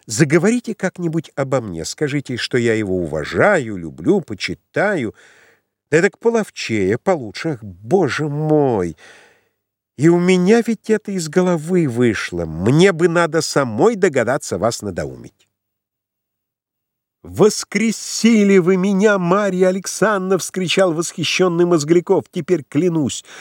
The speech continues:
буду во всем вас слушаться. А то ведь я вам просто боялся сказать. Ну, прощайте, я и в путь. Извините меня перед Зинаидой Афанасьевной. Впрочем, непременно сюда.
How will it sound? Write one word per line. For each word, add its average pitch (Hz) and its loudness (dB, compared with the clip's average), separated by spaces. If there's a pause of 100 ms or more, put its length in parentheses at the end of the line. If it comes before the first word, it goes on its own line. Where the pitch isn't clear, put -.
(120)
буду 156 4
во 151 0
всем 131 -2
вас 120 -4
слушаться. - -4 (640)
А 160 0
то 190 4
ведь 151 -2
я 151 2
вам 143 -2
просто 151 -2
боялся 131 0
сказать. 107 -2
Ну, 156 -2
прощайте, 117 -2
я 147 -2
и 131 4
в - -8
путь. - -2 (460)
Извините 147 2
меня 110 2
перед 98 -4
Зинаидой 101 2
Афанасьевной. 160 0 (480)
Впрочем, 127 -2
непременно 156 4
сюда. - 4